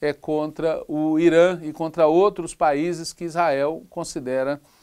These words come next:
é, inimigos, né? Recentemente, o, o presidente iraniano se encontrou com Vladimir Putin,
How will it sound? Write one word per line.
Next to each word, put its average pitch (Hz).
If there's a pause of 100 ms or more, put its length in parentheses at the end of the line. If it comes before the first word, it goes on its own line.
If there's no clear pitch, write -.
(440)
é, 135
inimigos, 160
né? 180 (600)
Recentemente, 220 (480)
o, 170 (220)
o 156
presidente 165
iraniano 160
se -
encontrou 151
com 147
Vladimir 143
Putin, 226